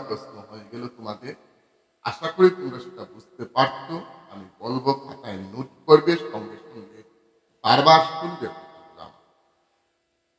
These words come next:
এরপরে যে প্রশ্নটা নিয়ে আমি আলোচনা করব সেটা হলো আসিয়ান সম্প্রদায়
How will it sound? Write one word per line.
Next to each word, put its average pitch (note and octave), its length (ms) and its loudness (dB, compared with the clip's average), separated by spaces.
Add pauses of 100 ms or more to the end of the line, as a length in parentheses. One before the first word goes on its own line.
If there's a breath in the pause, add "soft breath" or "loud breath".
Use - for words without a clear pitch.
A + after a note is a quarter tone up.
(240)
এরপরে G#3+ 360 4 (120)
যে C#3+ 60 -4 (100)
প্রশ্নটা A#2+ 500 -14
নিয়ে A2 200 -16
আমি G#2 120 -14 (120)
আলোচনা A2 360 -10 (100)
করব A2 220 -4 (160)
সেটা C#3+ 240 -2
হলো D#3+ 120 4 (220)
আসিয়ান G#3+ 400 4 (160)
সম্প্রদায় D3+ 640 4